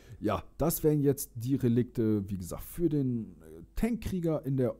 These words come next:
Offensivvariante. Ich hoffe auf jeden Fall, ja, ich konnte euch helfen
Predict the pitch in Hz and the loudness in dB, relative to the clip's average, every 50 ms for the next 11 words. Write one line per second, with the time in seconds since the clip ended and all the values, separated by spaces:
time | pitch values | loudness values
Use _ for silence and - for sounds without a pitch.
0 | - - 147 - - 175 156 135 131 139 147 127 - - - 127 127 127 123 123 | -6 -6 -6 -4 -2 -4 -4 -2 -4 -6 -8 -8 -8 -4 -2 -2 0 0 0 2
1 | 123 127 120 - 131 120 - - 180 175 - - - 262 - - 117 127 127 - | 2 2 2 2 0 0 0 -2 -4 -4 2 2 2 2 2 0 -2 -2 -2 -6
2 | - - - 127 123 113 107 - 117 110 110 110 - - - - - - - - | -12 -8 -6 -4 -4 -4 -4 -4 -4 -2 -2 -4 -6 -12 -20 -20 -20 -20 -20 -20
3 | - - - - - - - - - - - - - - - - - 151 208 247 | -20 -20 -20 -20 -2 -2 -2 -2 0 -6 -12 -16 -20 -20 -14 -8 -2 -2 0 0
4 | - 104 - - - 139 131 131 127 117 113 - 160 165 175 151 - 160 147 127 | 0 -2 -4 0 2 2 2 4 2 2 2 2 2 2 2 2 2 2 2 2